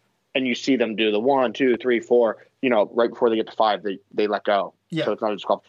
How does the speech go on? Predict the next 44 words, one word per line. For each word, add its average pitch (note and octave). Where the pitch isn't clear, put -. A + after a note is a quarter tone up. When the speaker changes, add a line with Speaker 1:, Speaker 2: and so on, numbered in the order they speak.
Speaker 1:
if E3+
they A3+
go G#3+
and C#3+
choke F3+
them D#3+
on D3+
the C3
ropes D#3+
again, G2
they G3+
could A#3
just G3
be G3+
like, G3+
"No, B3+
fuck C4
that. B3+
Throw F#3+
the G3
match G3+
out." G2
Speaker 2:
Yeah. D3+
Speaker 1:
That's G3+
Speaker 2:
No. -
Speaker 1:
breaking A3
the G3+
rules. A3
Speaker 2:
Mm-hmm. B2
Speaker 1:
They F3
Speaker 2:
No, D#3+
Speaker 1:
can A#3+
Speaker 2:
I G3+
Speaker 1:
do C4+
that G#3+
at D#3
any F#3+
point E3+
in D3+
time. D#3
The A2+
five G3
count E3
is, C3